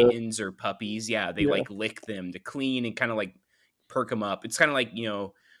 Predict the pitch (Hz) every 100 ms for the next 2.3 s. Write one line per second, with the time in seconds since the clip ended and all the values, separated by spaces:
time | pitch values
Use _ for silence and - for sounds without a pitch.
0 | _ _ _ 104 113 95 - 107 - 113
1 | 113 110 110 - 101 107 107 101 95 90
2 | 90 92 123